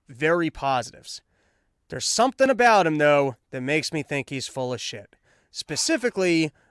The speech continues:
when I r-, I, I did not read, I did not sit down and read the, the real Anthony Fauci book, and I will tell you that when I'm listening to books, I do not absorb them in the same way when I'm sitting down and actually reading them. I did listen to the whole book.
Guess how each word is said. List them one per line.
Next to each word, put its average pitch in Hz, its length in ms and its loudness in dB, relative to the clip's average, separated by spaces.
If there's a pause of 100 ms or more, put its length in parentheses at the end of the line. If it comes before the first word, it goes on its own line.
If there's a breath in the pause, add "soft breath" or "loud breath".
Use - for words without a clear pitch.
(120)
when 180 160 -2
I 180 120 4
r-, 160 300 -4
I, 160 180 -4
I 175 120 4
did 262 120 -2
not 254 280 0
read, 214 320 -4 (100)
I 175 120 -2
did 208 120 -6
not 254 200 0
sit 226 180 -8
down 202 240 2
and 185 160 -4
read 170 300 -4
the, 151 520 -4
the 147 160 -4
real 151 320 0
Anthony 143 400 -4
Fauci 127 460 -4
book, 131 380 -4
and 135 160 -6
I 139 140 0
will 131 120 -6
tell 185 240 -2
you 170 160 0
that 151 160 -2
when 139 100 -6
I'm 127 160 -6
listening 190 340 0
to 185 80 -6
books, 160 400 0 (440 soft breath)
I 156 140 2
do 147 120 -4
not 160 440 2
absorb 160 420 -2
them 147 180 -2
in 143 60 -2
the 139 80 -2
same 147 300 -4
way 139 140 -2
when 135 120 -4
I'm 127 100 -6
sitting 143 300 -4
down 131 260 -4
and 123 80 -6
actually 123 440 -6
reading 120 320 -8
them. 107 180 -20 (560 soft breath)
I - 80 -6
did 180 180 2
listen 208 300 2
to - 80 -8
the 196 120 0
whole 170 180 2
book. 120 320 -12